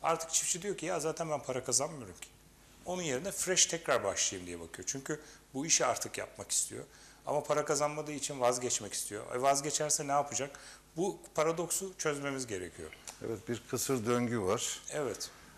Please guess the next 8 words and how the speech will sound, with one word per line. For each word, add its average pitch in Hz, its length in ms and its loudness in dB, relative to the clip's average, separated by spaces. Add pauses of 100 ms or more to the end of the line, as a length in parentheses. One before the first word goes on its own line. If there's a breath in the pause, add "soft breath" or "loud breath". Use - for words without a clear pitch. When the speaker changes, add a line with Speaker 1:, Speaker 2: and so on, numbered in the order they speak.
(120)
Speaker 2:
Ee, 110 40 -2 (240)
o 107 220 2
döngü 117 280 4
içerisinde, 104 580 0
e, 92 800 -2
üreticilerimiz 104 680 2
maalesef, 113 760 -2
e, 117 40 -12